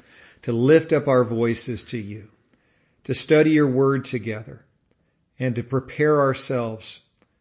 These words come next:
to do your work this year. Lord, thank you for bringing us through this very difficult year of twenty twenty. God, I can't even begin to say the, the difficulties that each of us dealt with, but you know them inside and out.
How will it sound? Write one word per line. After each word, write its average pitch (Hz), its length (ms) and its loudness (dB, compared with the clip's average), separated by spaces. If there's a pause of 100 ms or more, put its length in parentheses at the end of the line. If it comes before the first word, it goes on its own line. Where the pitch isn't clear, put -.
to 127 100 -6
do 117 140 -2
your 120 260 2
work 110 460 -8 (320)
this 113 260 -6
year. 110 280 -12 (640)
Lord, 143 240 2
thank 156 340 0
you 147 80 0
for 135 140 -4
bringing 131 440 -2
us 117 300 -6 (240)
through 131 200 -2
this 110 160 -4
very 135 440 0
difficult 127 800 -2
year 123 280 -4
of 104 120 -4
twenty 117 340 -6
twenty. 113 480 -12 (680)
God, 143 240 0
I 131 80 2
can't 147 240 -4
even 127 160 -2
begin 127 360 -4
to 117 80 -4
say 123 360 -2
the, 113 200 -6 (340)
the 120 80 -4
difficulties 123 880 -4
that 113 160 -6
each 120 240 -6
of 117 100 -6
us 110 180 -6
dealt 120 320 -4
with, 110 300 -10
but 139 120 -8
you 147 180 -2
know 139 220 2
them 120 160 0
inside 120 480 -4
and 110 100 -8
out. 113 240 -12